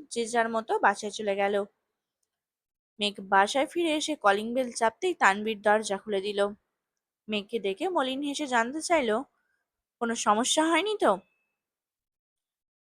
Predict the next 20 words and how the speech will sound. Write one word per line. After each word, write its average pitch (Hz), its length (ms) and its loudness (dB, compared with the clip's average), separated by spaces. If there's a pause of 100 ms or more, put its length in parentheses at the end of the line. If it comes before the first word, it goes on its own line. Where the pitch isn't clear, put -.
(280)
তানভীরের 269 520 2
চেহারায় 302 440 4
চিন্তার 247 440 0
ছাপ 233 380 4
দেখে 269 300 0
মেঘ 208 220 -6 (100)
ভয়ে 208 220 4
ভয়ে 269 220 2
বলল, 302 260 0 (1120)
"না, 254 140 8 (100)
কোনো 262 280 2
সমস্যা 226 520 2
হয়নি।" 208 320 -2 (1120)
এত 262 240 2
এত 320 200 4
কাহিনী 277 540 2
বলার 262 320 8
সাহস 226 400 4
পাচ্ছে 208 340 4
না, 190 140 4